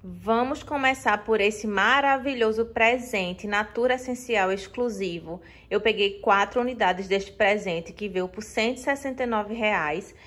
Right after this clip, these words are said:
e noventa centavos. Então, acompanhe uma caixa presenteável belíssima e eu vou montar pra vocês. E vem, ó, o perfume, o Del Parfum Amadeirado Intenso Essencial Exclusivo, cem mililitros.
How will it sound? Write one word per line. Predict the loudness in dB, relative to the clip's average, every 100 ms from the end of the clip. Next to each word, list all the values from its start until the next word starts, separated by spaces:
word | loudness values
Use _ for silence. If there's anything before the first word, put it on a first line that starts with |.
| -14 -2
e |
noventa | 2 2 0 -4
centavos. | -6 -8 -6 -4 -4 -4 -8 -14 -18 -18 -10
Então, | 0 2
acompanhe | 4 2 0 0 0
uma | 0 0
caixa | 0 0 0
presenteável | 0 2 0 -2 -2 0 -2 -6
belíssima | 0 2 2 2 -2 -4 -4 0
e | 2
eu | 2
vou | 0
montar | -2 0 0
pra | 0 -2
vocês. | -4 -10 -6 -4 -4 -6 -14 -20 -20 -10
E | -6
vem, | 2 4 4
ó, | 4 0 -2
o | -2
perfume, | 2 2 0 -2 0 0 0 0
o | 2
Del | 6 6
Parfum | 6 2 2 -4 -4 -2 -2 -6 -6
Amadeirado | -2 2 2 2 4 4 2 -2
Intenso | -4 -6 -4 -2 -2 -6 -8
Essencial | -8 -6 -2 -2
Exclusivo, | -2 -4 -4 -4 -8 -10 -12
cem | -10 -6 -4
mililitros. | -4 -4 -2 -4 -6 -8